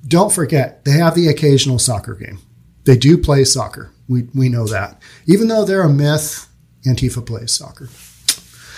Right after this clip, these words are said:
The mayor said he sees himself as a caring and honest person. It's hard for me to accept that there are some people who are just bent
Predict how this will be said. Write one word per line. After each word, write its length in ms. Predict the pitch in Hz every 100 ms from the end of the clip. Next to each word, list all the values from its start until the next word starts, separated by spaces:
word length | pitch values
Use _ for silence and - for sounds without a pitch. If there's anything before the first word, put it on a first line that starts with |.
| - -
The 100 | 160
mayor 240 | 208 240
said 260 | - 196 143
he 120 | 233
sees 420 | - 233 226 - 220
himself 440 | 147 160 180 170 170
as 140 | 139
a 80 | 139
caring 420 | - 190 202 185
and 140 | 143
honest 300 | 160 208 208
person. 520 | 226 208 240 233 233 233
It's 160 | 160 -
hard 240 | 208 294
for 120 | -
me 140 | 180 214
to 120 | 175
accept 340 | 147 170 160
that 140 | 175 147
there 120 | 185
are 60 | 226
some 240 | 220 196
people 460 | 185 185 185 180 - - - -
who 140 | 165
are 120 | 127
just 500 | 120 151 151 127 107
bent 420 | 147 180 190 -